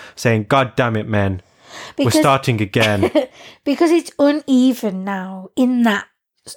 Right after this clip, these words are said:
Speaker 2: lots of places don't have very many people. Lots of places have almost too many people. And, you know, there are places where there's more men and there's places where there's more women. No, we're starting out on an even playing field.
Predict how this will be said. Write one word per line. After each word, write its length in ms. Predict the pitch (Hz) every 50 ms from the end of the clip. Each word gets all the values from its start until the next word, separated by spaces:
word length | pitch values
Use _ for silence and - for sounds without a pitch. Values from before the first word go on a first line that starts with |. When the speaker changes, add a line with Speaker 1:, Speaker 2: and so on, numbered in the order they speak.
| _ -
Speaker 2:
lots 360 | 254 226 233 214 196 - -
of 80 | 220 -
places 400 | - 220 214 - - - 196 185
don't 300 | - 214 208 214 208 -
have 180 | 196 185 185
very 180 | - 190 180 180
many 240 | 175 180 180 175 170
people. 400 | - - 190 185 _ - 190 185
Lots 240 | 190 196 185 - -
of 60 | -
places 380 | - 196 190 170 - 269 277 -
have 200 | - 208 185 190
almost 440 | 190 190 185 185 175 175 - - -
too 140 | 220 220 214
many 240 | 196 180 180 185 175
people. 580 | - 190 180 180 _ - 196 190 185 185 _ - - - - - - -
And, 380 | 226 214 208 208 196 185 180 _ _ _ _ _
you 120 | - 240 214
know, 260 | 196 196 190 190 196 - _ _ _ _ _ _ _ _ _ _ -
there 200 | 226 233 214 208
are 80 | 202 - _ _ _ _ _ -
places 400 | - 240 220 208 - 220 196 -
where 140 | 220 202 196
there's 160 | 190 196 180
more 180 | 185 196 196 196
men 300 | 202 220 214 214 220 214
and 80 | 196 185
there's 100 | 175 -
places 340 | - 214 202 196 196 190
where 140 | 190 196 196
there's 160 | 190 190 180
more 160 | 190 190 185 180
women. 340 | 196 214 214 220 220 208 - - - - _ -
No, 240 | 294 320 311 247
we're 180 | 208 202 220 240
starting 480 | - - - 254 247 254 240 247 233 226
out 320 | 208 196 196 208 - _ -
on 120 | 214 202
an 160 | 202 202 202
even 460 | 202 214 208 202 196 220 196 190 185 _ _ _ _ -
playing 320 | - 202 190 185 180 165
field. 560 | - - 170 160 160 165 160 _ - - -